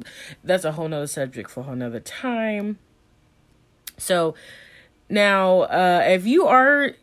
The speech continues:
curious like me as to how the Wonderful Harley was actually created, um, Paul Dini was inspired when he watched an episode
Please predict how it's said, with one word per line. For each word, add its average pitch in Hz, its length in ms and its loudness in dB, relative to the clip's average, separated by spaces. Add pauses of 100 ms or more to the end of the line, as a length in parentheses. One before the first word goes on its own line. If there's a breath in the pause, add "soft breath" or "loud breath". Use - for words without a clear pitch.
(460)
curious 254 1300 -2
like 143 480 -4
me 240 800 0 (440 loud breath)
as 160 460 0
to 160 120 -8
how 151 600 -2
the 147 120 -8
Wonderful 147 440 -10
Harley 139 280 -8
was 147 540 -2 (200)
actually 127 540 -8
created, 123 640 -8 (1040 soft breath)
um, 165 680 -2 (400)
Paul 214 400 -2
Dini 190 500 -6
was 147 480 -4 (720)
inspired 165 1120 -6 (520 soft breath)
when 165 80 -2
he 175 100 -4
watched 165 380 0
an 214 100 -6
episode 160 540 -8